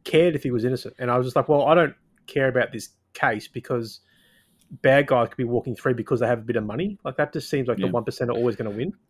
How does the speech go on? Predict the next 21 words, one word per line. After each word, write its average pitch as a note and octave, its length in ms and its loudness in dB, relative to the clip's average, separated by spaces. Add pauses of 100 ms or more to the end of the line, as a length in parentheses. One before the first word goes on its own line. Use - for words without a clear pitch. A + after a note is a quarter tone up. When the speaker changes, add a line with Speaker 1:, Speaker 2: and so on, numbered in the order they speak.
(180)
Speaker 2:
But - 160 2
how G#3 140 4
is G3+ 100 2
that F#3+ 80 4
any E3 100 2
different C3+ 300 0
to - 60 -8
C B2 160 2
S G#2 120 -2
I A#2+ 280 2
when C#3 260 0
the A#2+ 80 0
judge A#2+ 280 4
signs A2 260 2
a G#2+ 40 -4
blank A2+ 240 -4
warrant - 300 -4
for - 80 -12
the A#2 80 -2
guy? G#2 160 -2
Speaker 1:
Oh, B3+ 160 8